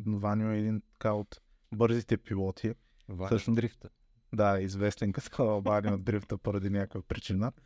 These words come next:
Speaker 1: която така и не се сещам каква е, но как, а, премина този сезон с него?
Speaker 2: Ами,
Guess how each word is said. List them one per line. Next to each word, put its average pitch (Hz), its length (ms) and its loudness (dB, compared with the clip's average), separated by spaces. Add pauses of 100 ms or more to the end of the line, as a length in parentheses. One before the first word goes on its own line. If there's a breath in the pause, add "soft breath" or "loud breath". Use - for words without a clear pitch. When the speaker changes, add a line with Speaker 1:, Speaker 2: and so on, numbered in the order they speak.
(200 soft breath)
Speaker 1:
която 104 200 2
така - 220 -2
и 95 80 0
не 98 80 0
се 95 140 -2
сещам 92 400 -2
каква 107 360 0
е, 127 40 4
но 131 200 0 (280)
как, - 340 0
а, 135 320 2
премина 120 380 0
този 95 240 -2
сезон 90 420 -4
с - 140 -10
него? 92 220 -2 (1160)
Speaker 2:
Ами, 156 540 0